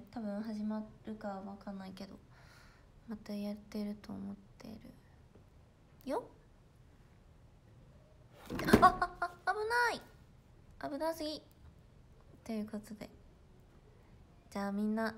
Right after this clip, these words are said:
今からは何？お昼ご飯？かな？時間的には。じゃあみんなお昼食べたら、じゃあ送って、写真。送ってね。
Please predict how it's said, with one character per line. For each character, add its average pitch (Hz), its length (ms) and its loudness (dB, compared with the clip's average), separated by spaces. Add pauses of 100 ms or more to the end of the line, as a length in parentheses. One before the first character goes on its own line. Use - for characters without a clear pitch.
(120)
今 233 220 2
か 208 160 -2
ら 196 140 -2
は 208 200 -6 (460)
何？ 214 400 2 (280)
お 226 80 4
昼 294 260 4
ご 302 100 6
飯？ 208 340 2 (1300)
か - 120 -6
な？ 208 280 2 (320)
時 220 120 -6
間 254 240 2
的 254 240 -4
に 233 160 0
は。 196 160 -2 (2250)
じ - 120 -10
ゃ 190 60 -6
あ 190 40 -6
み 196 160 -4
ん 202 80 -2
な 208 140 0
お 208 40 0
昼 233 400 0
食 - 120 -2
べ 262 80 0
た 226 160 -2
ら、 196 80 -2
じ 190 100 -4
ゃ 185 40 0
あ - 20 2
送 190 200 -2
っ - 20 -2
て、 294 280 0
写 311 160 0
真。 208 460 -2 (1500)
送 214 220 -4
っ - 20 -2
て 262 220 0
ね。 240 380 4